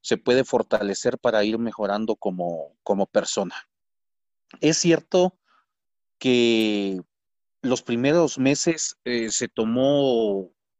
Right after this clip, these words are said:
muy a la ligera el tema, pero también conforme fueron pasando los días, esto se fue empeorando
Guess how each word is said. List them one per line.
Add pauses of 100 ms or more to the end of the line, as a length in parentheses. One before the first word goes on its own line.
(100)
muy
a
la
ligera
el
tema, (800)
pero
también
conforme
fueron
pasando
los
días,
esto
se
fue (2500)
empeorando